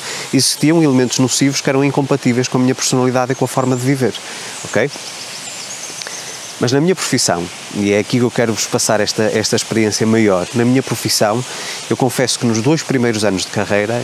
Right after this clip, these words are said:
que eu sofri bastante. E esse sofrimento vinha precisamente porque as pessoas procuravam a minha ajuda, através dos meus livros, através, na altura, eh, do meu programa de coaching, E eu sentia que as pessoas não mudavam.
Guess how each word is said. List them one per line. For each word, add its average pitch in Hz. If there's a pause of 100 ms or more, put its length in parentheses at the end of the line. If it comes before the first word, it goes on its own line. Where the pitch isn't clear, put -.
(140)
que -
eu 117
sofri 123
bastante. 104 (920)
E 123
esse 160
sofrimento 143
vinha 131
precisamente 131
porque -
as -
pessoas -
procuravam 123
a -
minha 117
ajuda, 92 (500)
através 131
dos 127
meus 120
livros, 98
através, 113
na 117
altura, 113 (220)
eh, 92
do 101
meu 113
programa 104
de 98
coaching, 117 (1160)
E 147 (220)
eu 160
sentia 165
que -
as 151
pessoas 156
não 165
mudavam. 151